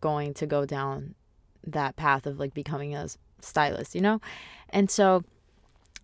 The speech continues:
sorry guys, I say "you know" a lot. It's a, it's a really bad habit. But, um, yeah, over time I was like, "This is not my path." And so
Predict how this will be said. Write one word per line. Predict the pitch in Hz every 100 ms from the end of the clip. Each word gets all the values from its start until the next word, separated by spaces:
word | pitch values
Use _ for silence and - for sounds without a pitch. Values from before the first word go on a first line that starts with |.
| -
sorry | - 170 156
guys, | 143 160
I |
say | 202 254
"you | 285 294
know" | 220 175 170
a |
lot. | 151 135 139 -
It's | 180 -
a, | 185 -
it's | 180 175
a | 175
really | 170 160
bad | 143 147
habit. | 135 127 - - - - -
But, | 180 165
um, | - 175 156 139 - _ _ _ _ _ -
yeah, | 214 170
over | 90 185 196
time | 180 190
I | 180
was | 165 160
like, | 160 151 - - - _ _ _ -
"This | 170 -
is | 170 151
not | 156 147 147 139 - - _ _ _ _ _
my | 175 156
path." | 214 294 262
And | - 175 170
so | - 180 170